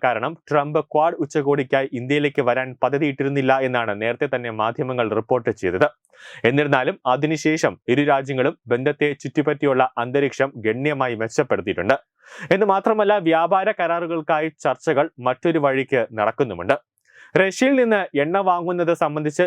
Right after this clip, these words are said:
ഇന്ത്യയും അമേരിക്കയും തമ്മിലുള്ള ചർച്ചകൾ പോസിറ്റീവായി പുരോഗമിക്കുകയാണെന്നും വരും ആഴ്ചകളിൽ അതിനൊരു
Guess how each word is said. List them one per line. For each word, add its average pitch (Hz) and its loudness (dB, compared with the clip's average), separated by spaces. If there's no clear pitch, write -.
ഇന്ത്യയും 160 2
അമേരിക്കയും 151 0
തമ്മിലുള്ള 147 2
ചർച്ചകൾ 127 2
പോസിറ്റീവായി 151 2
പുരോഗമിക്കുകയാണെന്നും 143 0
വരും 170 2
ആഴ്ചകളിൽ 156 0
അതിനൊരു 147 0